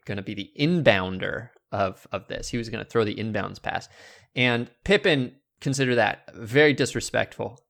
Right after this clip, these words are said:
to, to his status as the star. He wanted the last shot. He felt he had earned the last shot, just as Jordan would have had the last shot for years and years before that. And so he tells Phil Jackson, "I'm not doing it. I'm not, I'm not playing that role.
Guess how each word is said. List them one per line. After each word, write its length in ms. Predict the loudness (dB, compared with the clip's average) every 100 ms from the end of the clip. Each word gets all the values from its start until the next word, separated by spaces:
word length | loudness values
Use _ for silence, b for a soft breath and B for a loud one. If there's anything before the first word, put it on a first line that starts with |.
| -10
to, 180 | -4 -4 -6 -12
to 140 | -6
his 160 | -4 -2
status 400 | 4 4 4 0
as 100 | -12
the 80 | -8
star. 220 | -2 0
He 200 | -2 -6
wanted 360 | -2 -2 -2 -2
the 100 | -2
last 260 | 0 -2 0
shot. 220 | 0 0
He 100 | -2
felt 260 | 0 0 0
he 120 | -6
had 140 | -6 -10 b b
earned 240 | 2 2 2
the 20 |
last 220 | 2 0
shot, 240 | 2 0 0
just 220 | -2 -4
as 120 | -4
Jordan 320 | 2 4 4
would 120 | 2 2
have 40 | 0
had 80 |
the 80 | 0
last 240 | 0 0 0
shot 240 | -2 -4
for 80 | -6
years 320 | -6 -6 -6
and 80 | -8
years 180 | -10 -12
before 440 | -16 -2 2 6
that. 220 | 4 2 B B B B
And 220 | 4 4
so 180 | 6 6
he 220 | 4 -4
tells 380 | 0 4 4 4
Phil 220 | 2 0
Jackson, 560 | 2 2 2 0 -2 -2 b b 0
"I'm 140 | 4
not 200 | 4 6
doing 200 | 4 4
it. 120 | 0 -4 _ -2
I'm 160 | 2
not, 220 | 4 2 0 -10 -2
I'm 160 | 0
not 180 | 2 0
playing 480 | 0 0 0 -2 -6
that 280 | 2 4 4
role. 460 | 2 4 4 0